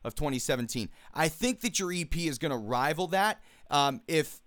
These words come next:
Mastermind is any indication of what the rest of the E P is gonna sound like. So, can you guys give us some insight? Is Mastermind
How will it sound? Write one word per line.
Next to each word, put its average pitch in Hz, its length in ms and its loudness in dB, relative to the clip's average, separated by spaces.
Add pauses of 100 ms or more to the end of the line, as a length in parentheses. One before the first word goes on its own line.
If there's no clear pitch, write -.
Mastermind 165 760 2
is 135 240 -6
any 190 320 2
indication 180 880 0 (480)
of 139 200 0
what 165 180 4
the 165 80 0
rest 160 320 2
of 160 100 -2
the 139 180 -8
E 156 180 -6
P 156 200 -4
is 127 120 -2
gonna 127 180 -2
sound 156 380 2
like. 107 160 -4
So, 185 340 4 (480)
can 202 160 4
you 262 140 2
guys 302 420 2 (180)
give 165 200 4
us - 320 2 (100)
some 180 480 2 (100)
insight? 170 520 0 (180)
Is 170 180 2
Mastermind 196 880 2